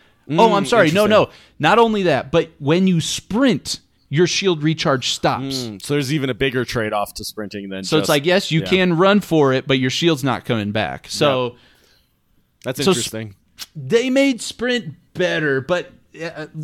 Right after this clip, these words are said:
Speaker 1: yeah, those are my main issues. Were ju-, my main, my two main issues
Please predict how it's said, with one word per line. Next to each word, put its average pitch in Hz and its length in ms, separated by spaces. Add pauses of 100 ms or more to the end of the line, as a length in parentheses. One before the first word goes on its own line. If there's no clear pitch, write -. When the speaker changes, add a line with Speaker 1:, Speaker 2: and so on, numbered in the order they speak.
(120)
Speaker 1:
yeah, 156 220
those 214 260
are 247 220
my 196 180
main 220 280
issues. 196 420
Were 143 320
ju-, 131 380
my 147 180
main, 190 460
my 147 220
two 220 200
main 196 220
issues 147 360